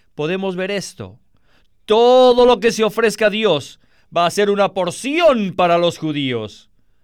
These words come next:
Ustedes ya conocen el relato del Antiguo Testamento. Todo lo que se ofrecía a Dios se convertía en la porción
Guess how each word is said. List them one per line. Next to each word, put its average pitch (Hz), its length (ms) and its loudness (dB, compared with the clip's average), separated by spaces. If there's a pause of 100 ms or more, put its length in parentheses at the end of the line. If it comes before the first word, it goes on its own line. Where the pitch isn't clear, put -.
(600)
Ustedes 269 340 -8
ya 214 120 0
conocen 175 400 -4
el 156 120 -2
relato 156 420 -2
del 147 140 -2
Antiguo 156 420 -4
Testamento. 143 760 -10 (500)
Todo 262 480 4
lo 247 160 2
que 220 120 -2
se 220 180 -4
ofrecía 196 540 -2
a 170 40 -2
Dios 156 600 -6 (340)
se 147 260 -6
convertía 139 1000 -4
en 151 240 -6
la 135 180 -2
porción 160 760 -8